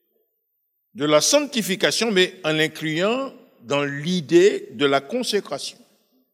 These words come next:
Vous êtes toujours d'accord ? Bien. Alors, pour aller plus loin, on peut voir aussi dans l'Ancien Testament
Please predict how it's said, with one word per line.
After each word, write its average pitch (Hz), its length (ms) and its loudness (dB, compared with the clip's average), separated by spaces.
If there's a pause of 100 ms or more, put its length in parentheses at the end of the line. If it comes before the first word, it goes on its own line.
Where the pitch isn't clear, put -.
(720)
Vous 107 120 -6
êtes 147 100 -4
toujours 185 260 0
d'accord ? 254 440 0 (540)
Bien. 180 480 2
Alors, 262 480 4 (640)
pour 151 140 4
aller 143 180 2
plus 185 220 -2
loin, 220 280 6 (1160)
on 156 120 -6
peut 247 120 4
voir 277 240 6
aussi 277 360 2
dans 170 500 0
l'Ancien 233 360 4
Testament 165 800 0